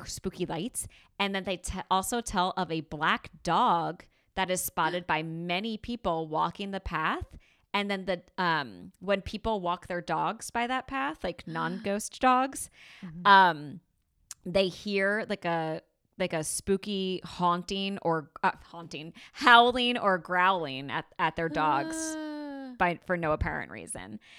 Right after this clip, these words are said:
Speaker 2: That is not Felix.
Speaker 1: No, it's not. It's a bad boy, not a good boy like Felix.
Speaker 2: Mm-hmm.
Speaker 1: And then a former guard, a former prison guard who retired in the nineteen nineties, so we're getting back
Speaker 2: Mm-hmm.
Speaker 1: more towards, you know, our youth
Speaker 2: Yeah.
Speaker 1: now.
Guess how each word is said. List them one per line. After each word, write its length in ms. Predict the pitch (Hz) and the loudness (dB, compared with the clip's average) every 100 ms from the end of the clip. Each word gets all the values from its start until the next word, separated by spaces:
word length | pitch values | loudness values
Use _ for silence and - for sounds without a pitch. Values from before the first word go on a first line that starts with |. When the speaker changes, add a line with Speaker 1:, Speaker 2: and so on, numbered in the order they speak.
| - | -10
Speaker 2:
That 160 | 202 | -8
is 140 | 196 185 | -8 -6
not 340 | 202 190 180 | -6 -6 -8
Felix. 560 | - 196 170 - - - | -14 -12 -12 -14 -16 -12
Speaker 1:
No, 320 | 185 214 - | 4 8 10
it's 200 | 214 311 | 8 2
not. 500 | 277 294 370 415 311 - - | -4 2 4 4 2 -4 -16
It's 220 | - - | -6 -6
a 160 | 240 254 | 0 0
bad 420 | 214 269 320 311 | 4 4 6 4
boy, 220 | - 277 | 2 -2
not 160 | 320 480 | 2 2
a 120 | 269 - | 2 0
good 220 | - 302 - | 8 8 8
boy 200 | 175 156 | 2 4
like 180 | 156 160 - | 2 -4 -4
Felix. 840 | 277 622 175 170 269 - - - - | 0 4 4 4 4 0 -6 -6 -10
Speaker 2:
Mm-hmm. 420 | 403 226 202 208 247 - 214 | -14 -12 -12 -12 -14 -16 -2
Speaker 1:
And 240 | 233 226 | 0 2
then 160 | 247 254 | 2 2
a 100 | - | 2
former 400 | 247 254 277 370 330 | 0 2 0 0 -2
guard, 500 | - 214 247 196 196 | 2 4 4 2 0
a 80 | |
former 260 | 180 214 214 | 0 0 0
prison 320 | - 233 233 | 0 -2 0
guard 200 | 185 170 | 0 0
who 120 | 196 | 0
retired 480 | 180 185 190 170 202 | -2 0 0 0 0
in 80 | 190 | -4
the 80 | 160 | -2
nineteen 520 | 170 208 - - 170 | -2 -2 -6 -8 -6
nineties, 580 | 151 117 104 139 135 214 | -6 -8 -8 -10 -6 -4
so 140 | - | -4
we're 120 | 160 | -6
getting 220 | 160 78 - | -8 -10 -4
back 180 | 147 | -4
Speaker 2:
Mm-hmm. 280 | 175 165 - | -6 -14 -10
Speaker 1:
more 200 | 208 214 | 0 0
towards, 360 | 208 170 175 - | 0 -6 -6 -12
you 100 | 208 | -6
know, 280 | 165 69 190 - _ - | -4 -4 -8 -12 _ 0
our 140 | 190 | 2
youth 240 | 185 165 180 | 2 0 -2
Speaker 2:
Yeah. 80 | - | -2
Speaker 1:
now. 240 | 160 160 | -2 0